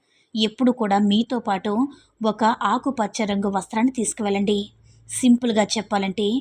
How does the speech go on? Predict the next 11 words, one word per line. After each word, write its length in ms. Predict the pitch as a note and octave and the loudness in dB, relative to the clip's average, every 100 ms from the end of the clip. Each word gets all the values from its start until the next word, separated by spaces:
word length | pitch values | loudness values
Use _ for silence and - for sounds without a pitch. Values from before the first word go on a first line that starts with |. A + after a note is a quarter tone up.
| - - - | -6 -16 -2
మీరు 220 | A#3+ A#3 G3+ | 0 2 0
ఎప్పుడు 300 | G3+ - C#4 | -2 0 -2
కూడా 240 | C#4 A#3 G#3+ - | 0 0 0 -2
ఆకుపచ్చ 640 | G3+ A#3+ C4 A3 G3+ A3+ | -4 -4 -2 -4 -2 -2
రంగు 240 | G#3 G3+ | 0 0
కర్చీఫ్‌ని 500 | G#3+ G#3 - A3+ B3+ | -2 -4 -4 -2 -2
పెట్టుకోండి. 540 | B3+ G3+ - G3+ G3 G3+ G3+ - _ - - | -2 -4 -4 -2 0 0 -4 -16 _ -18 -6
ఇది 280 | A#3+ G3 G#3 | -4 0 4
మిమ్మల్ని 480 | A#3+ A3 G#3+ G#3+ G#3+ - | 6 6 4 2 0 -2
అదృష్టవంతుల్లాగా 1000 | G3+ G#3 D4+ - C4+ G#3 G#3 G#3 F#3+ G3+ | -2 0 0 2 0 0 -2 0 0 2
ఉంచుతుంది. 580 | C4 A3 - A3 G3+ G#3 | 2 2 -2 -2 0 0